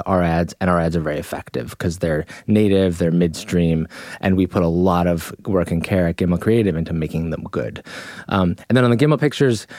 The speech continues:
it's growing because T V markets are very hot and the whole network television system is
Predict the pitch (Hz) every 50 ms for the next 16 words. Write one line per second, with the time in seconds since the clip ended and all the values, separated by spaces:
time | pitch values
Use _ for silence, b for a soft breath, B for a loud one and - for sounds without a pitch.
0 | B B B - 113 - - - 120 107 101 101 90 - - 98 - - - 95
1 | 82 95 92 87 82 80 - 87 82 - 87 82 80 87 80 80 80 80 - 80
2 | 78 - - - 95 87 82 80 - - 80 80 76 - - - - 80 - -
3 | - - 69 73 76 - - 76 71 - - - - - - - 76 76 73 104
4 | 147 - -